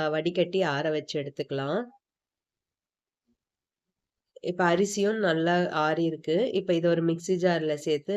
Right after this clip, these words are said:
நல்லா அரைச்சுக்கலாங்க. ரொம்ப ஃபைன் பவுடரா அரைச்சிடக்கூடாது. ரவை பதத்துக்கு அரைச்சுக்கோங்க. மிக்ஸி பல்ஸ் மோட்ல போட்டு அரைச்சிங்கன்னா சரியா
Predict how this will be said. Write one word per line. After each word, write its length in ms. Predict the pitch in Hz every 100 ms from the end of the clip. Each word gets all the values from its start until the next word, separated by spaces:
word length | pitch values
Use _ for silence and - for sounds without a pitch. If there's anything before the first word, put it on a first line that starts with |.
| 202
நல்லா 220 | 151 151 151
அரைச்சுக்கலாங்க. 680 | 147 143 156 151 143 143 143 214 247
ரொம்ப 260 | 165 170 226 208
ஃபைன் 300 | 160 165 180
பவுடரா 360 | 180 165 160 165 156
அரைச்சிடக்கூடாது. 840 | 147 - 156 147 147 143 139 170 254 - _ _ _ _ _ _ _ _ 175 180
ரவை 240 | 175 202 214 190
பதத்துக்கு 460 | 170 185 208 208 175
அரைச்சுக்கோங்க. 640 | 156 165 185 170 156 156 151 202 240 - _ _ _ _ _ _ _ 190
மிக்ஸி 260 | 190 - 233 220
பல்ஸ் 280 | 180 190 190 214
மோட்ல 280 | 190 185 196 185
போட்டு 220 | 175 175 160
அரைச்சிங்கன்னா 560 | 165 165 170 170 214 247 185
சரியா 260 | 156 160